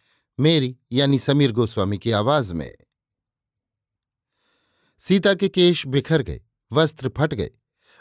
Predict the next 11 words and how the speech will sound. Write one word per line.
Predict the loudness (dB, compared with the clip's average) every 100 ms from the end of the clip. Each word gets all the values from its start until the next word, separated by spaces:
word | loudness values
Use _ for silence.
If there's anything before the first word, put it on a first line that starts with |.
| -4
उसके | -2 2 0
जूड़े | 2 4 4
में | 4
लगे | 2 0 -2
फूल | 0 0 2
झड़झड़ | 2 4 2 2
कर | 2 -2 -4 _ _
पृथ्वी | -2 0 2 2
पर | 2 0
बिखर | 0 -2 -6
गए। | -6 -10